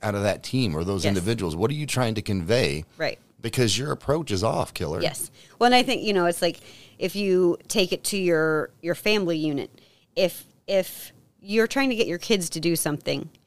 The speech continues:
Speaker 2: and you're feeling disappointed about why haven't they cleaned their room, if they walk in the house from school and you give them a laundry list of all the things that they've not accomplished and all the reasons why you're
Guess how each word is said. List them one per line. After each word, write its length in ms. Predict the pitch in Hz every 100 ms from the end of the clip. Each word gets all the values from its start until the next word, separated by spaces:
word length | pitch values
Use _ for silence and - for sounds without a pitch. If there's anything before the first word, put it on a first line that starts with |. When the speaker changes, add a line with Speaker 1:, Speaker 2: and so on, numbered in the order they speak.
| _ - -
Speaker 2:
and 260 | - 180
you're 140 | 185 190
feeling 320 | 214 196 185
disappointed 560 | 175 - - 180 170 165
about 320 | 165 151 - _ _ _
why 280 | 151 175 185
haven't 420 | 170 180 175 -
they 340 | 170 170 165
cleaned 340 | 151 190 175 170
their 160 | 151 156
room, 380 | 175 160 123 131 - - - -
if 160 | 196
they 120 | 220 220
walk 300 | 208 196 202
in 120 | 185
the 60 |
house 280 | 165 185 175
from 180 | - 165
school 480 | - - 185 165 160 -
and 160 | 175
you 100 | 208
give 160 | 185 190
them 120 | 175
a 60 | 156
laundry 400 | 170 180 170 165
list 240 | 160 -
of 80 | 156
all 180 | 170 233
the 120 | 240
things 340 | 240 214 202
that 160 | - 160
they've 180 | 175 175
not 160 | 175
accomplished 720 | 165 - 175 165 175 160 -
and 80 | 139
all 180 | 170 226
the 80 | 226
reasons 500 | 208 208 180 190 175
why 160 | 175 170
you're 380 | 175 180 175